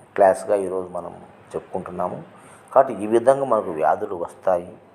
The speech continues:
ఎందుకు వస్తాయనే దానికి కారణం లేదండి. అది స్వయంభుకులు. ఎందుకు వస్తాయనే ప్రశ్నకు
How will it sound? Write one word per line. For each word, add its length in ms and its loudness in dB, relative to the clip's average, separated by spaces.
ఎందుకు 500 -2
వస్తాయనే 440 2
దానికి 300 -8
కారణం 680 -4
లేదండి. 520 -4
అది 220 0
స్వయంభుకులు. 1080 -4
ఎందుకు 420 -6
వస్తాయనే 640 0
ప్రశ్నకు 680 -6